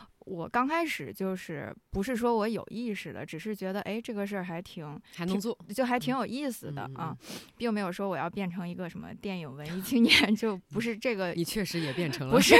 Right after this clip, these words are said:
Speaker 1: 有这个目标性的。
Speaker 2: <laughs>
Speaker 1: 但是后来我发现这个事儿对我，就是这一两年的帮助很大，就是在我，呃，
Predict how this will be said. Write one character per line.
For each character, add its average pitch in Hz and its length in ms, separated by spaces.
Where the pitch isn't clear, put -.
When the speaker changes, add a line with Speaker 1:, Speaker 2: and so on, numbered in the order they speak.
Speaker 1:
有 214 160
这 269 100
个 254 140
目 277 180
标 269 300
性 254 260
的。 214 140
Speaker 2:
<laughs> - 200
Speaker 1:
但 320 160
是 - 80
后 381 160
来 170 180
我 170 160
发 175 220
现 190 260
这 202 140
个 190 100
事 202 160
儿 202 80
对 208 220
我， 104 340
就 208 120
是 196 180
这 226 160
一 226 120
两 165 200
年 - 180
的 180 80
帮 208 240
助 214 120
很 185 240
大， 170 260
就 226 100
是 220 160
在 214 220
我， 156 320
呃， 90 260